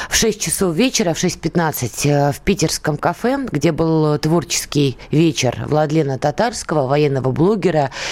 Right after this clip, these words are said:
известного также как Макс Фомин, а,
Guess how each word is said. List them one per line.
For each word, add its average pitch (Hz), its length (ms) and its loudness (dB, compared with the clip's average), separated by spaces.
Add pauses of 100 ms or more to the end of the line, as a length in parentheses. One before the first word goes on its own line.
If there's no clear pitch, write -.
(200)
известного 156 500 2
также 135 360 -2
как 139 220 -2
Макс 147 260 -2
Фомин, 226 460 2 (520)
а, 147 680 2